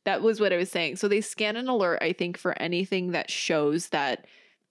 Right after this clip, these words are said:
your identity has been stolen. Like, 'cause, you know, I feel like a lot of people, when they realize their identity has been stolen, it's like they see their credit report after checking it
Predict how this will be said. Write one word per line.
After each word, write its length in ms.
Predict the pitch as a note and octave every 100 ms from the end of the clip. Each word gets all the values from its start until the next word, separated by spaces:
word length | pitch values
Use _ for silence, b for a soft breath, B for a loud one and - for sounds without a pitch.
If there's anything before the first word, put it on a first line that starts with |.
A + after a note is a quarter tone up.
| -
your 460 | F3+ F3+ E3+ E3
identity 420 | E3+ F3 D#3+ D#3+ E3+
has 200 | E3+ D#3+
been 160 | E3
stolen. 680 | D#3+ - D#3+ D3 D#3+ G3 G#3+
Like, 180 | D#3+ D#3+
'cause, 140 | G#3
you 120 | G3 A3
know, 140 | G3+
I 120 | F3+
feel 180 | F#3 F3+
like 100 | F3+
a 40 | G3+
lot 200 | E3 D3+
of 80 |
people, 220 | D#3+ E3+ E3
when 120 | D#3+
they 100 | D#3
realize 320 | D3 C#3 D3+
their 140 | C#3+
identity 360 | A#2+ A2+ G2+ A2
has 120 | D#3+
been 100 | - E3
stolen, 360 | - E3 E3+
it's 140 | E3+ -
like 140 | C#3+
they 120 | D3
see 180 | E3+ E3
their 140 | D3+
credit 320 | - - - -
report 420 | F3 - F3+ E3+
after 240 | E3 -
checking 380 | D#3+ D#3+ D#3+ D#3+
it 220 | D3 -